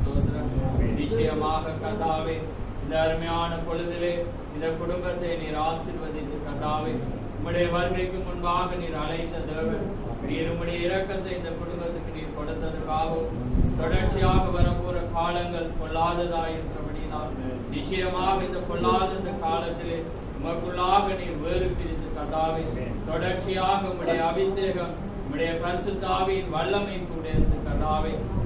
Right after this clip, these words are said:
தொடர்ச்சியாக உம்முடைய வருகை மட்டும் இந்த குடும்பத்தை நீர் ஆசீர்வதித்து வழி நடத்த போற தயவுக்காக உமக்கு ஸ்தோத்திரம். அருமையான குடும்பத்துக்கு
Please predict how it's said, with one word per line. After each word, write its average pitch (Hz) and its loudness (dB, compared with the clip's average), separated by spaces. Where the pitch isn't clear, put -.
தொடர்ச்சியாக 170 6
உம்முடைய 170 -2
வருகை 190 4
மட்டும் 160 -4
இந்த 143 -4
குடும்பத்தை 165 -2
நீர் 156 -2
ஆசீர்வதித்து 170 -2
வழி 160 2
நடத்த - 2
போற 160 -2
தயவுக்காக 165 2
உமக்கு - -2
ஸ்தோத்திரம். - -2
அருமையான 151 0
குடும்பத்துக்கு 165 -2